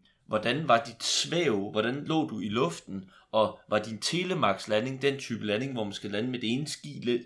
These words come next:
lidt foran den anden, var det en pæn landing? Øh, og så er det ligesom helheden af de point, man får ud over det her K-punkt, og dommernes skøn af æstetikken i ens, øh,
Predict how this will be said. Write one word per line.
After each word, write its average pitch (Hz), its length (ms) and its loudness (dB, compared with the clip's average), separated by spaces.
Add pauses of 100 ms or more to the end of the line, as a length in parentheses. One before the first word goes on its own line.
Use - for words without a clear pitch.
(120)
lidt 131 240 -4
foran 113 360 2
den 98 100 -6
anden, 160 360 -2 (140)
var 113 100 0
det 135 120 -4
en 127 140 -8
pæn 131 480 2
landing? 110 380 0 (580)
Øh, 113 220 0 (220)
og 110 80 -10
så 147 120 0
er 139 40 2
det 143 80 -2
ligesom 165 240 -2
helheden 165 760 -2
af 104 260 2 (200)
de 147 60 -8
point, 160 320 -2
man 147 100 -6
får 139 380 0
ud 190 140 0
over 117 280 2
det 127 140 -2
her 120 80 2
K-punkt, 123 640 -2
og 123 400 2
dommernes 131 440 4
skøn - 640 -2
af 110 180 0
æstetikken 123 800 -4 (160)
i 113 200 -2
ens, 113 280 -2
øh, 98 240 2